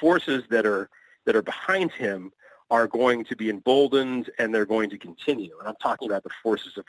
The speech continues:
of transnational organized crime and, uh, you know, the, the Russian mafia and, and these people that, uh, and these forces that are evil and super powerful and need to be stopped.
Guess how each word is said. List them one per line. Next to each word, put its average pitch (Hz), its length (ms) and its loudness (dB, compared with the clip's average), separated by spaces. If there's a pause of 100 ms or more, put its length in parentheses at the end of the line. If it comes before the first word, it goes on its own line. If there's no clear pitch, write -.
(160)
of - 180 -8
transnational 95 760 -4
organized 92 460 -6
crime 127 540 2 (440)
and, 98 560 -2 (180)
uh, - 80 -20 (440)
you 135 120 6
know, 101 140 2
the, 101 240 2
the 107 100 4
Russian 95 340 2
mafia 127 720 2
and, 95 240 -14 (280)
and 110 200 -10
these 107 180 -8
people 120 400 2
that, 98 220 4 (100)
uh, 98 240 -6
and 107 160 -6
these 98 140 -4
forces 117 560 0
that 101 120 0
are 95 220 -6 (420)
evil 123 520 4 (280)
and 120 200 -2 (120)
super 139 220 -6
powerful 117 600 0
and 120 160 -4
need 135 200 0
to - 60 -20
be 98 140 -12 (220)
stopped. - 480 -8